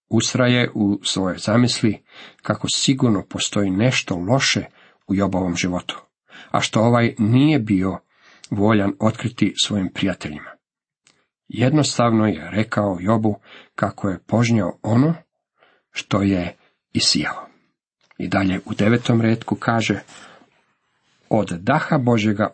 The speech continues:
oni pogibaju, na gnjevni mu disaj nestaju sa zemlje." Ovaj čovjek je potpuno u krivu. Istina je da Bog s vremena na vrijeme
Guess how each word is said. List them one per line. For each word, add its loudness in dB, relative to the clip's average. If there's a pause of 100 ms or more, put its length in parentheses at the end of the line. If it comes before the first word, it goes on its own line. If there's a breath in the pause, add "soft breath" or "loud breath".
oni 0
pogibaju, 0 (840 loud breath)
na -2 (140)
gnjevni 4
mu -2
disaj -2 (340)
nestaju -6
sa -6
zemlje." -10 (1500)
Ovaj 2
čovjek 2
je -2
potpuno -2
u -4
krivu. -8 (800 loud breath)
Istina 2
je 2 (240)
da -8
Bog -2
s -8
vremena 4
na 4
vrijeme 2